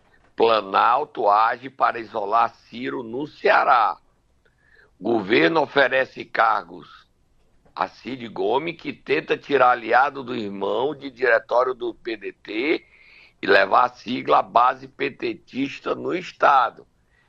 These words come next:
Não é o que eu soube ontem, mas lê esse trechinho aí.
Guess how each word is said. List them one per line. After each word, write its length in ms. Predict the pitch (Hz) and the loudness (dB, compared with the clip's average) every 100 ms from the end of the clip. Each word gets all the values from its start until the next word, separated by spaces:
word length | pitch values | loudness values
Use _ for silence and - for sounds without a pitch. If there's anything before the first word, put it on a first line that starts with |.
| _ | _
Não 320 | 101 104 98 | -2 0 2
é 120 | 107 156 | 2 2
o 100 | 208 | 0
que 120 | - | 0
eu 160 | - | 0
soube 640 | 180 - 139 165 170 - _ | 0 -2 0 0 -2 -14 _
ontem, 640 | - 139 143 139 - - _ _ _ _ _ | 2 2 2 -4 -8 -10 _ _ _ _ _
mas 180 | - 87 | -4 -2
lê 240 | 101 139 | 0 2
esse 200 | 175 - | 0 -4
trechinho 540 | - 180 185 - 175 180 | -6 -2 -2 -4 -2 0
aí. 400 | 165 160 117 | -2 -4 -12